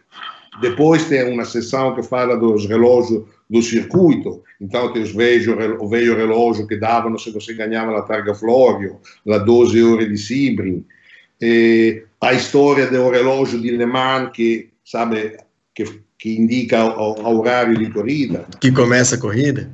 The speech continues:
Speaker 1: Desde il millenovecentoventi até hoje trocou de seis produttori di relógio. É interessante que uma vez eles só colocavam o relógio para os caras de Le Mans, já isso era o máximo.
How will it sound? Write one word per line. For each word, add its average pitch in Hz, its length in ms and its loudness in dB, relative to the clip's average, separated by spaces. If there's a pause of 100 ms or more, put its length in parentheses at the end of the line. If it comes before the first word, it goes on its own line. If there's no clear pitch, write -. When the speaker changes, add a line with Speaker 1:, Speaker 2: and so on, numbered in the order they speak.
(180)
Speaker 1:
Desde 143 320 -2
il 127 180 -4
millenovecentoventi 127 1300 -2
até 107 300 2
hoje 135 400 4
trocou 117 500 -4
de 110 80 -10
seis 127 440 -4
produttori 110 640 0
di 104 60 -2
relógio. 117 600 2 (440)
É 120 220 2
interessante 123 640 0
que 101 80 -6
uma 107 140 -4
vez 139 380 0
eles 139 260 0
só 131 160 0
colocavam 117 560 0
o 113 100 2
relógio 127 600 2
para 110 120 -10
os 104 80 -10
caras 113 300 -2
de 113 80 2
Le 110 80 -4
Mans, 120 320 -2
já 117 100 2
isso 117 220 -2
era 107 80 -4
o 117 80 -6
máximo. 135 500 -8